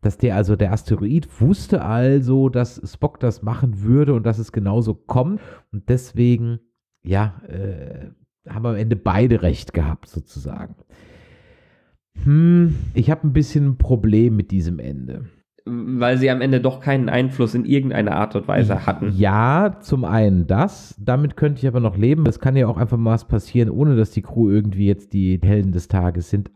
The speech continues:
Speaker 1: Aber in einem Sci-Fi mit dem Betonung auf Science Fiction, ja,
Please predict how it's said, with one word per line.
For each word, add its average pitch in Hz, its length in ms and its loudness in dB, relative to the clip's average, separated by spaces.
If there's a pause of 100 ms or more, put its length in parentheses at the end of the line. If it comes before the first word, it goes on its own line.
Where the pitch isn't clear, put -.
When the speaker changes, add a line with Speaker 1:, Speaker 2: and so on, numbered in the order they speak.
Speaker 1:
Aber 135 600 2 (240)
in 123 160 0
einem 117 720 0 (240)
Sci-Fi 147 880 0 (680)
mit 98 160 -4
dem 107 240 -2
Betonung 113 560 -4
auf 92 380 -4
Science 160 960 0
Fiction, 196 800 -6 (180)
ja, 117 280 0